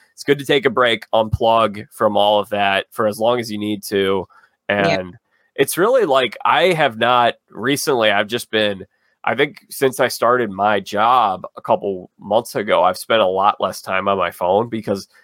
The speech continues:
Speaker 1: I spent so much time on my phone searching for work. I had to be, like, on my phone all the time to try to connect and, you know, interview and do all that stuff. And then when I had a job, it's like,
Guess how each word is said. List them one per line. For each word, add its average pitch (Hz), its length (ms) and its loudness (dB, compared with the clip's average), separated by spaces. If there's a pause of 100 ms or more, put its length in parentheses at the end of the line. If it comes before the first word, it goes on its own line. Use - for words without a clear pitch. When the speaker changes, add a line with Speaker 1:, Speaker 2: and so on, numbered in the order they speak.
Speaker 1:
I - 60 -6
spent 135 280 -2
so 135 220 0
much 127 260 -2
time 110 240 0
on 107 80 2
my 92 140 -4
phone 104 500 0 (300)
searching 131 720 -4
for 101 220 -2
work. 92 320 -2
I 107 80 0
had 117 280 -2
to 113 80 -4
be, 107 320 0
like, 95 400 -2
on 113 180 2
my 104 140 -4
phone 127 320 0
all 101 140 2
the 95 60 -4
time 127 380 0
to 95 160 -6 (160)
try 110 280 -2
to 104 140 -4 (200)
connect 127 600 -2
and, 101 340 -4 (360)
you 113 140 -4
know, 82 260 -4 (1000)
interview 117 580 2
and 98 160 -4
do 127 140 4
all 120 100 4
that - 140 0
stuff. 139 360 0
And 113 140 -4
then 120 220 0 (280)
when 120 140 2
I 107 60 0
had 139 300 2
a 151 60 0
job, 104 360 0
it's - 140 -12
like, 104 240 2